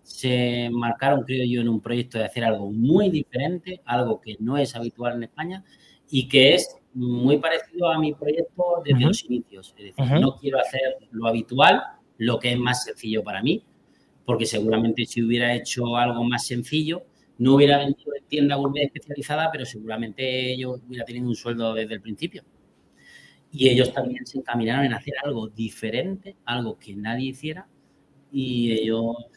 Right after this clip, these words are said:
Speaker 1: han ganado el mejor queso del mundo con un queso de leche pasteurizada tipo Camembert, y yo hago un queso muy parecido a ese.
Speaker 2: Vaya.
Speaker 1: Son quesos muy complicados de hacer,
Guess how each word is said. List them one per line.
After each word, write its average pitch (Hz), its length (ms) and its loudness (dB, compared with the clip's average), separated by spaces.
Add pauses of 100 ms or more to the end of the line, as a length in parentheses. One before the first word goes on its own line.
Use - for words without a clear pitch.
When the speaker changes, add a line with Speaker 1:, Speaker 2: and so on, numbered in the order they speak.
(160)
Speaker 1:
han 117 420 -8
ganado 120 280 -4
el 113 80 -2
mejor 107 220 -12
queso 110 240 -14
del 113 80 -8
mundo 113 340 -4
con 110 260 -8
un 113 420 -8 (120)
queso 113 300 -6
de 107 120 -4
leche 113 240 -6
pasteurizada 113 840 -8
tipo 113 220 -12
Camembert, 147 460 -6 (360)
y 120 140 -4
yo 110 140 0
hago 110 100 2
un 113 100 0
queso 127 280 -8
muy 107 160 -6
parecido 98 500 -12
a 104 80 -8
ese. - 160 -16 (560)
Speaker 2:
Vaya. 139 260 6
Speaker 1:
Son 143 220 4
quesos - 260 -10 (120)
muy 139 360 2
complicados 104 640 -6
de 98 80 -10
hacer, - 340 -6